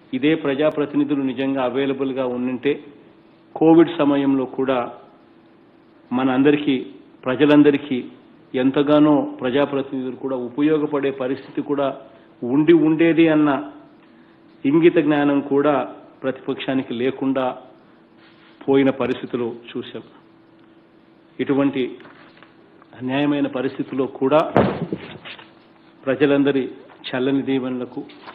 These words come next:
దేవుడి దయతో ఇంత మంచి రిజల్ట్స్ వచ్చినందుకు మనసారా ప్రజలందరికీ కూడా మరొక్కసారి హృదయపూర్వకంగా కృతజ్ఞత తెలుపుకుంటూ,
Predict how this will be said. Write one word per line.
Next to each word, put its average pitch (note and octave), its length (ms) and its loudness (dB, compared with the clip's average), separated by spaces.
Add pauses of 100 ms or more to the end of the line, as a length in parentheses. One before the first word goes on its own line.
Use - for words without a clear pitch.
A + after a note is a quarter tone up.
(400)
దేవుడి B2+ 280 0
దయతో B2 440 -6 (1400)
ఇంత C3 140 -2
మంచి C3+ 540 0 (680)
రిజల్ట్స్ C#3+ 440 -2
వచ్చినందుకు C3 680 -4 (1200)
మనసారా C3 520 -2
ప్రజలందరికీ B2+ 640 -6
కూడా A#2+ 360 -10 (600)
మరొక్కసారి A#2+ 680 -8 (800)
హృదయపూర్వకంగా C#3 840 0
కృతజ్ఞత A#2 520 -10
తెలుపుకుంటూ, A2+ 560 -10